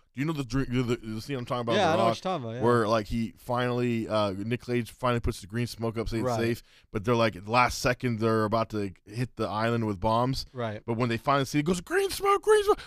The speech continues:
Speaker 1: abort!" I love that, like, that action, like, "Abort, abort!" Like, those kind of things with the music.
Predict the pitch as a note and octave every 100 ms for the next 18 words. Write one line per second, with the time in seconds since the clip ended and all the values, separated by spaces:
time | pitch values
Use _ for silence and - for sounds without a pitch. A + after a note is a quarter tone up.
0 | - F#4+ A#4+ A4 - - E3 E3 G3+ E3
1 | D3+ B2+ C3 C3 A#2+ C3+ D#3+ - D#4+ G4+
2 | G#4+ A4 G4 G4 G#4 G4 C#4 - B2+ D3
3 | - C#3+ A#2 C3+ B2+ G#2 G#2+ D3 C3+ D3+
4 | -